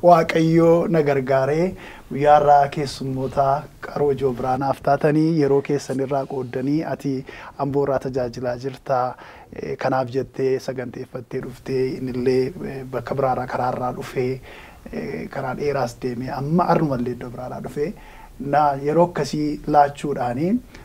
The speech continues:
sagantaa qaroo ijoo biraa dhimma dhalootaa giddu galeessa godhattee kaatee kana, eh, waan nu keessa jiru dhalootatti karaa kana dubbannattanii dhufuu keessanii fi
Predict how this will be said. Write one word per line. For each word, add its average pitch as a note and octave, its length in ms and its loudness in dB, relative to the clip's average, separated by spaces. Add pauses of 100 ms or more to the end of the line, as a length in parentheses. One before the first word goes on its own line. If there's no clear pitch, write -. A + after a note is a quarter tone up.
(160)
sagantaa C#3+ 720 4
qaroo D#3+ 280 0
ijoo C#3+ 220 4
biraa C3 280 -2 (200)
dhimma F3 340 4
dhalootaa C3+ 440 0
giddu C3 260 -6
galeessa B2 380 -8
godhattee C3 420 -10
kaatee B2+ 280 -10
kana, C3+ 320 -6 (500)
eh, B2+ 300 -10 (100)
waan D#3+ 240 4
nu F3 60 4
keessa C#3+ 360 -4
jiru C3+ 300 -4
dhalootatti C3 540 -2
karaa B2 280 -4
kana B2+ 200 -8
dubbannattanii A#2+ 600 -10
dhufuu C3+ 240 -14
keessanii C#3 420 -8
fi E3 120 2